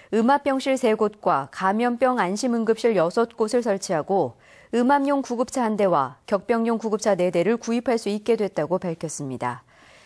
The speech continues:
하지만 이번 추경에서 인수공통 전염병 연구소 관련 예산을 확보하지 못해 인수공통 전염병 연구소의 개점 휴업 사태는 당분간 이어질 것으로 보입니다.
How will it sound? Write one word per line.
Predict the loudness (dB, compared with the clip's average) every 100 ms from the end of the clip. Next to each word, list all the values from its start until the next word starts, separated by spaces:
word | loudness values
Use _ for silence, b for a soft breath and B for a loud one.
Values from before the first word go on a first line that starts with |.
| b
하지만 | -2 0 0 2
이번 | 2 0
추경에서 | -2 -2 0 0 2 2
인수공통 | 2 0 -2 0 0 0 0
전염병 | 2 2 2 0 0 2
연구소 | 2 2 0 2
관련 | 2 2 2 0
예산을 | 0 0 0 0
확보하지 | -2 0 0 0 -2
못해 | -6 0 0 0 B B B B
인수공통 | 0 0 2 2 2 2 0 2
전염병 | 0 2 0 0 2
연구소의 | 2 2 0 2 0 2
개점 | 0 2 2
휴업 | 2 0 0 0
사태는 | -2 -4 -4 -2 0 0 0 -4
당분간 | -6 -2 0 0 0
이어질 | 2 2 0
것으로 | -4 -6 -6 -4 -4
보입니다. | -4 -6 -8 -10 -12 -12